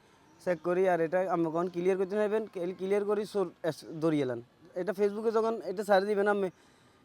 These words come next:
তাহলে একটা এক জা-, অন্য জায়গার লইল, অন্য লোক হইলো তো চিনি যাবো, চিনবো না? তো এরা এটা করে না, এটা আমার বাইরে জিম্মি করি,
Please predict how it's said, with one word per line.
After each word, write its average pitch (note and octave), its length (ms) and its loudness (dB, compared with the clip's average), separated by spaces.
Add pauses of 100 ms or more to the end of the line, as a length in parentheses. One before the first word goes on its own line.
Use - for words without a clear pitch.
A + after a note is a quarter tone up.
(120)
তাহলে F3+ 400 4 (640)
একটা A3+ 360 2
এক G#3+ 100 2
জা-, A3 120 4
অন্য A#3 220 4
জায়গার A3 300 4
লইল, A#3 220 8
অন্য G#3+ 380 4
লোক G3 180 2
হইলো G#3+ 180 4
তো F3+ 120 -4
চিনি E3+ 220 2
যাবো, C3 240 0
চিনবো F3+ 260 0
না? G#3 180 0 (500)
তো E3+ 60 -2
এরা F3 200 4
এটা G3 200 4
করে F#3 200 4
না, E3+ 100 4
এটা F3 140 2
আমার F#3 140 2
বাইরে F#3 380 4
জিম্মি F#3 280 0
করি, G#3 340 0